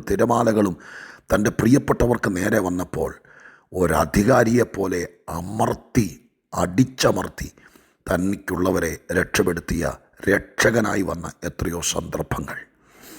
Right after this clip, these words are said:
പരീശന്മാരും യഹൂദന്മാരും കട്ട വിമർശനങ്ങളുമായി തന്നോടുകൂടെയുള്ളവർക്ക് വിശന്നിട്ട് കതിരി പറിച്ചു നിന്ന വേളയിൽ പോലും അവർക്കെതിരെ നടപടികൾക്ക് വേണ്ടി വന്നപ്പോഴും അവർക്ക് വേണ്ടി പക്ഷം പിടിച്ച്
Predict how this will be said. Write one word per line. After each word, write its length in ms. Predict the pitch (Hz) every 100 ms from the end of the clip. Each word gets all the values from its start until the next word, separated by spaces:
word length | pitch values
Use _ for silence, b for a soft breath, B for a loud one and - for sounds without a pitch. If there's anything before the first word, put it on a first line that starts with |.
| B B B B -
പരീശന്മാരും 760 | 143 190 - 196 170 156 139 127 123 - _ _ -
യഹൂദന്മാരും 680 | 101 117 127 123 117 107 90 69 - b b b b b b b
കട്ട 320 | - - - 123
വിമർശനങ്ങളുമായി 960 | 104 113 117 - 113 107 107 90 87 78 - _ _ -
തന്നോടുകൂടെയുള്ളവർക്ക് 1080 | 95 110 120 117 104 110 107 104 101 90 101
വിശന്നിട്ട് 500 | 95 - 110 110 85 92
കതിരി 280 | 87 104 135 113
പറിച്ചു 260 | 92 -
നിന്ന 260 | 98 95 92 82
വേളയിൽ 360 | 92 107 98 76
പോലും 260 | 85 80 - _ _ b b b b b -
അവർക്കെതിരെ 640 | 98 104 - 104 123 127 107 - 98
നടപടികൾക്ക് 640 | 98 127 156 143 135 - 110
വേണ്ടി 220 | 101 98 82
വന്നപ്പോഴും 440 | 85 82 82 - - 82
അവർക്ക് 380 | 80 98 - 101
വേണ്ടി 260 | 87 90 87 -
പക്ഷം 420 | - - - 117 113
പിടിച്ച് 340 | 101 98 -